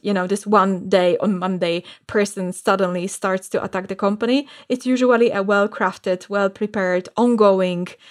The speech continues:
uh, spread in time attack. Uh, so, uh, well-established monitoring, also monitoring irregularities in the environment,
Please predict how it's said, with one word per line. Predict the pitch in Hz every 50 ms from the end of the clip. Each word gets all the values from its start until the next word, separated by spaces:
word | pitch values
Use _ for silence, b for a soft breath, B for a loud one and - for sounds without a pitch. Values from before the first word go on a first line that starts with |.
| B B B B
uh, | - - 185 185 190
spread | 202 - - - 254 233 240
in | 240 247 254
time | - 247 220 196 190 185 185 185 185 -
attack. | - 208 214 - 214 190 185 185 190 - - b b b b b b b -
Uh, | - 202 202 196
so, | 202 202 - 233 220 208 208 208 208 202 202 - -
uh, | 208 202
well-established | 202 220 233 240 240 - 226 - - 233 226 220 233 - -
monitoring, | 202 202 208 214 214 214 220 214 202 202 196 190 185 - -
also | - 208 214 214 - - 202 202 202
monitoring | 202 196 208 214 208 - 220 208 202 196 196
irregularities | - 208 208 214 208 208 196 208 202 214 214 214 208 202 196 196 - 185 180 180 - - - - B B B B B B
in | - 214 214
the | 208 208
environment, | 208 202 202 196 196 202 208 214 220 220 220 220 233 226 -